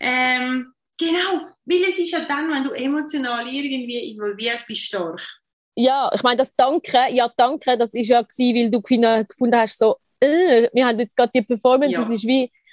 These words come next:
Speaker 2: ein
Speaker 1: Ja.
Speaker 2: Leistungsnachweis gewesen, es ist
Speaker 1: Ja.
Speaker 2: irgendwie so ein bisschen, und dann ist es auch mega unnötig.
Speaker 1: Ja, und vor
Speaker 2: Ja.
Speaker 1: allem ist es wie, weißt, und dann merke ich so, hey, weißt du was, das ist einfach das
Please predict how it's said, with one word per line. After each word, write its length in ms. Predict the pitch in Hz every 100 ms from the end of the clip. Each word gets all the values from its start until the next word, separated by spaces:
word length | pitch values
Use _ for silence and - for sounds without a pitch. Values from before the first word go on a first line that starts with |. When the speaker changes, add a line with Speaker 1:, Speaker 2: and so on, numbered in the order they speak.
| _ -
Speaker 2:
ein 120 | 240
Speaker 1:
Ja. 160 | 214
Speaker 2:
Leistungsnachweis 840 | 240 - 302 - 240 247 240 262 -
gewesen, 320 | - 262 254
es 80 | 247
ist 140 | 240
Speaker 1:
Ja. 60 | 240
Speaker 2:
irgendwie 340 | 226 220 226 220
so 140 | 233
ein 40 | 226
bisschen, 220 | 220 202
und 140 | 226
dann 120 | 220
ist 100 | 220
es 100 | 214
auch 40 | 202
mega 260 | 233 240
unnötig. 880 | - 233 226 208 208 233 247 240 - _ _ _ _ _ _ _ _
Speaker 1:
Ja, 160 | 220 214
und 140 | 220 196
vor 120 | 220
Speaker 2:
Ja. 280 | 220 208 202
Speaker 1:
allem 240 | 208 196 - _
ist 200 | 262 254
es 200 | 285 - 226
wie, 160 | 285
weißt, 440 | 302 - 269 294 269
und 120 | 262
dann 120 | 262
merke 320 | 262 254 -
ich 80 | 240
so, 120 | 254
hey, 200 | 220 214
weißt 220 | 208 247
du 40 | 226
was, 260 | 202 - _ _ _ _ -
das 100 | 240
ist 60 |
einfach 120 | 214 -
das 320 | - -